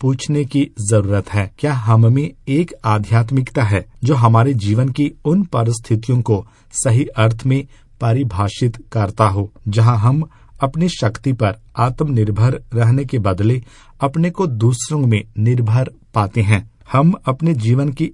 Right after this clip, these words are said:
इन परिस्थितियों, समर्पित प्रेम, न्याय की चाह हेतु पहल, अपनी कमजोरी के समय आश्रित रहने, जीवन को विदा कहने के क्षणों, जीवन में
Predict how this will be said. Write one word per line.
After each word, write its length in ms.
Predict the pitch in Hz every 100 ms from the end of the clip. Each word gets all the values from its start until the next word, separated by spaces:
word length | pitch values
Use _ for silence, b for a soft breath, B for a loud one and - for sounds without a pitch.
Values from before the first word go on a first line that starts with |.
| -
इन 180 | 139
परिस्थितियों, 840 | 170 120 104 104 - 107 - 110 98 -
समर्पित 560 | - 113 101 107 117 135 -
प्रेम, 360 | 110 110 123 147 b b -
न्याय 280 | 113 110 135
की 180 | -
चाह 400 | 160 - 127 120
हेतु 420 | 113 - 104 107 113
पहल, 400 | 104 90 120 143 -
अपनी 280 | 139 160 180
कमजोरी 580 | 160 120 107 117 127 139
के 200 | 156 175
समय 460 | - - 110 120 - -
आश्रित 480 | 113 113 113 - 143 139 -
रहने, 400 | 107 95 117 143 - 107
जीवन 300 | 123 156 185
को 200 | 190 156
विदा 300 | 113 117 143
कहने 400 | - 98 117 127
के 140 | 151
क्षणों, 360 | - 107 110 95 -
जीवन 340 | 95 117 143 151
में 220 | 160